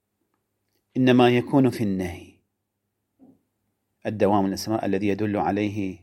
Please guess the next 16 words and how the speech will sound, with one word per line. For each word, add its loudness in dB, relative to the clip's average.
الذي 2
يحكم -2
به -6
العقل، -4
إنما 4
يكون 0
في -4
النهي -6
إذا 0
كان -2
متعلقه، -6
متعلق -2
النهي -8
ما -4
هو؟ -14
طبيعة 0